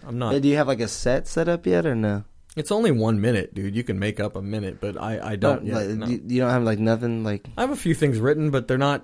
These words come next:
Speaker 1: I've never tried 'em in front of people, so I don't know if they're funny yet. Like
Speaker 2: Yeah, I've, I, like, I've told you this story before. I'll put it on there. I don't care. I tried stand-up one time. One time. And let me tell you right now, everyone else was getting hand claps. I was getting finger snaps. Like, it was,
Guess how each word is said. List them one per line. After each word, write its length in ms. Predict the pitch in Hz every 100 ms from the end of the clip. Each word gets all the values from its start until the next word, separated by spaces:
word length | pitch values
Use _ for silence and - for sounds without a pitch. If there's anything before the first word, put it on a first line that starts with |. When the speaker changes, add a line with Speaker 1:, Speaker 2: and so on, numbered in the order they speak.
| -
Speaker 1:
I've 120 | 120
never 240 | 139 135
tried 260 | 131 139 139
'em 60 | 131
in 80 |
front 200 | 123 165 196
of 40 |
people, 220 | 107 101
so 100 | 98 110
I 40 |
don't 140 | 120
know 80 | 123
if 80 | 120
they're 100 | 123
funny 280 | - 160 131
yet. 220 | 92 90 -
Like 160 | 101 98 - -
Speaker 2:
Yeah, 220 | 117 104
I've, 200 | 95 143
I, 100 | 113
like, 180 | 135 135
I've 220 | 147 -
told 200 | 165 170
you 60 | 139
this 200 | 135 131
story 220 | - 120
before. 320 | 107 117 110
I'll 120 | 110 117
put 140 | 127
it 40 | 113
on 140 | 104
there. 140 | 104
I 60 | 104
don't 140 | 104
care. 240 | - 101 92
I 120 | 123
tried 280 | 135 147 131
stand-up 360 | - 120 117 104
one 260 | 110 113
time. 380 | 113 110 104 98 _ _ _ _ _ _
One 200 | - 113
time. 380 | 113 107 101 110
And 100 | 151
let 80 | 110
me 80 | 110
tell 120 | 117
you 80 | 113
right 120 | 113
now, 300 | 117 110 98 - _ _ -
everyone 320 | 123 123 127
else 180 | 127 123
was 100 | 117
getting 140 | 117
hand 300 | 107 117 127
claps. 360 | 120 131 131 -
I 80 | 120
was 120 | 120
getting 180 | 117 101
finger 380 | - 127 117 107
snaps. 440 | 107 101 95 -
Like, 180 | 104 101
it 80 | 127
was, 320 | 117 101